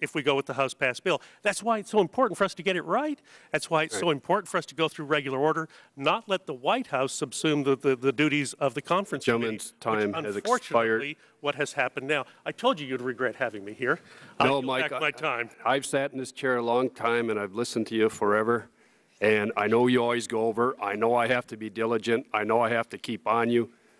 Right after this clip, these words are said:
Speaker 2: I feel sorry for these witnesses 'cause they're self-employed. They took time off of their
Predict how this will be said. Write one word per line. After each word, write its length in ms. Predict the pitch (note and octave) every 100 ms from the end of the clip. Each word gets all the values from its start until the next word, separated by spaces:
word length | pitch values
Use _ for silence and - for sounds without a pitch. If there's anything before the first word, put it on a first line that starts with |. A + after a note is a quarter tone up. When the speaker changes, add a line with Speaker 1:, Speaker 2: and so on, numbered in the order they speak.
| _ _ -
Speaker 2:
I 100 | C3+
feel 240 | C#3 B2
sorry 240 | - A#2+
for 160 | A#2+ A#2+
these 160 | A2 G2+
witnesses 540 | D3+ B2+ A#2 C3 B2+
'cause 240 | - G2+
they're 160 | A2 A#2+
self-employed. 840 | - A#2+ B2 A#2 G#2 G#2 A2+ B2+
They 100 | G#2+
took 280 | G#2 B2 -
time 300 | - A2+ G#2+
off 280 | A2 A#2 -
of 140 | G2+
their 280 | G2+ G#2 G2